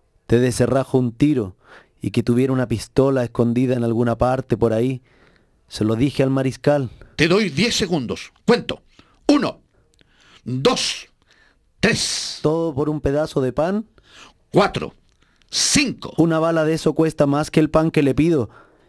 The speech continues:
Speaker 1: El mariscal discutió que era seguro que tendría una pistola en su casa, pero que sería práctico y lógico. Aunque fuera tan solo pan duro, no me quejo.
Speaker 2: Está bien, te doy el pan,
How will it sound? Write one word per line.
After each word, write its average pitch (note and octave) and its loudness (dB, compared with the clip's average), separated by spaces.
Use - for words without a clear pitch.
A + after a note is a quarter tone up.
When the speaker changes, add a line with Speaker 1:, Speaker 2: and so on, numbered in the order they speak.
Speaker 1:
El C3 4
mariscal D#3 2
discutió D#3+ 2
que E3 2
era D3 0
seguro D3 2
que D3 -2
tendría C#3+ 2
una D3 2
pistola C#3+ 2
en C#3 0
su B2+ 2
casa, C#3+ 2
pero B2 2
que B2+ 0
sería B2+ 0
práctico A#2 0
y A2 -2
lógico. A#2+ 0
Aunque B2+ 2
fuera D#3+ 2
tan D3+ 0
solo D#3 2
pan D#3+ 0
duro, F3 2
no E3 0
me F3+ 0
quejo. E3 0
Speaker 2:
Está D3 0
bien, G#2 -6
te A#2+ 0
doy G#3 2
el A#3+ -6
pan, - -6